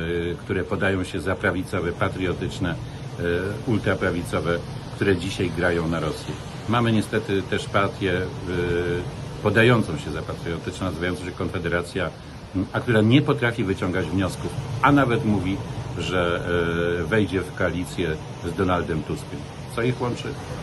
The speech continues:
Ano właśnie to. Niechęć do rozumienia polskich interesów. Tyle tylko,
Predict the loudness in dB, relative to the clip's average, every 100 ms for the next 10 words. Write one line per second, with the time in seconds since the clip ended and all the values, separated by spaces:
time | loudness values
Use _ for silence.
0 | -8 -10 -8 -2 0 0 0 -2 -2 -4
1 | -4 -4 -4 -6 -8 -8 -8 -8 -8 -8
2 | -6 -8 -8 -8 -8 -6 -6 -6 0 4
3 | 6 6 4 0 0 -2 0 0 0 0
4 | 0 0 -2 -4 -4 -6 -6 -6 -4 -6
5 | -6 -8 -10 -10 -10 -10 -10 -10 -10 -10
6 | -8 -8 -8 -4 2 2 2 -2 -2